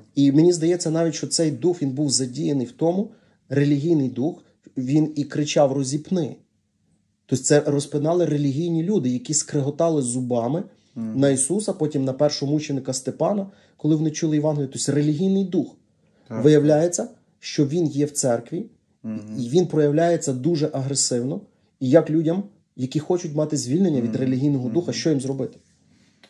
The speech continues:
Speaker 2: Дивіться, по-перше, коли от ми виганяємо <laughs> демонів, то часто, коли демону я кажу, «Яке твоє ім'я?», він каже, «Дух релігії».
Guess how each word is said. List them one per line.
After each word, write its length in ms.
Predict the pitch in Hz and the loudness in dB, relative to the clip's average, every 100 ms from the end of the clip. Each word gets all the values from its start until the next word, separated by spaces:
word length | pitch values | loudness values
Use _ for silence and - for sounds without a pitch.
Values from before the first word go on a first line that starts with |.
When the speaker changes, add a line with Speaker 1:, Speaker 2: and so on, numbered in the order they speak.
| _ | _
Speaker 2:
Дивіться, 280 | 113 123 117 | -6 -4 -6
по-перше, 500 | 104 113 131 127 127 123 | -10 -6 -4 -4 -8 -8
коли 200 | 120 120 | -6 -4
от 200 | 117 110 | -4 -4
ми 120 | 113 113 | -4 -6
виганяємо 640 | 113 117 117 113 113 110 - | -6 -4 -4 -4 -6 -8 -10
<laughs> 80 | |
демонів, 520 | 110 120 123 117 107 113 - _ _ _ _ | -10 -8 -8 -8 -10 -14 -20 _ _ _ _
то 80 | 113 | -10
часто, 420 | 107 123 120 113 | -4 -4 -4 -10
коли 240 | - 110 110 | -8 -8 -6
демону 380 | 110 113 110 110 | -6 -4 -4 -4
я 60 | |
кажу, 260 | 107 113 110 | -6 -8 -8
«Яке 200 | 110 113 | -8 -10
твоє 280 | - 113 113 | -8 -6 -4
ім'я?», 240 | 120 120 | -4 -4
він 140 | 113 107 | -6 -6
каже, 260 | 113 110 | -8 -8
«Дух 240 | 107 110 110 | -10 -12 -12
релігії». 460 | 110 110 101 95 | -10 -10 -12 -16